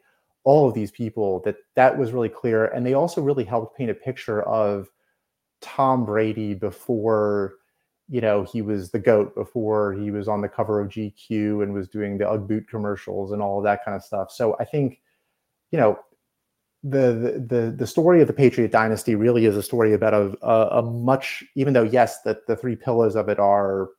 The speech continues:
you know, Tom, Bill, and Robert, it's really a story of a much larger team. And, you know,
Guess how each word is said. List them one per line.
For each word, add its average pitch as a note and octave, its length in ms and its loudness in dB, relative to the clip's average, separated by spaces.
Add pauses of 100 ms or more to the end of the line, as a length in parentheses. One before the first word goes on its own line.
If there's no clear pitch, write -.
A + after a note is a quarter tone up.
you - 100 -8
know, - 140 -6
Tom, G#2 420 -2
Bill, G2+ 220 0
and G2 100 -10
Robert, G#2 460 4 (480)
it's - 520 -4
really A#2 540 2
a G2+ 60 2
story G#2+ 380 0
of G#2 100 0
a G2 60 -2
much G#2+ 300 -6
larger G#2 400 -4
team. G#2 600 -8
And, G2 360 -8 (760)
you B2 100 -2
know, F#2+ 340 0